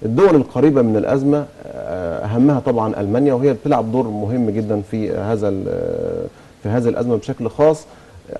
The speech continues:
لديها قضايا تتعلق برؤيتها لأوكرانيا كدولة، آه،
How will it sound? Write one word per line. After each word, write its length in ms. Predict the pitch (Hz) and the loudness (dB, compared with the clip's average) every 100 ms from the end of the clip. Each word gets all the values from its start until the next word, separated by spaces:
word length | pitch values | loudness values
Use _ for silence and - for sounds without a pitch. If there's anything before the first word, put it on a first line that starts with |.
| - | -4
لديها 380 | 127 127 185 160 | 0 2 2 0
قضايا 460 | 160 147 175 185 | 0 2 2 2
تتعلق 560 | 165 143 131 160 170 165 | 0 0 2 4 2 0
برؤيتها 1300 | 139 123 139 131 127 - 107 107 104 117 139 160 139 123 | -2 0 2 2 0 -2 0 0 2 2 2 -2 -4 -2
لأوكرانيا 520 | - - 123 131 123 | -2 -2 0 2 0
كدولة، 680 | 113 104 113 127 131 131 - - | -2 -2 0 2 2 0 -2 -6
آه، 600 | 101 101 101 98 98 | -4 -2 -2 -2 -2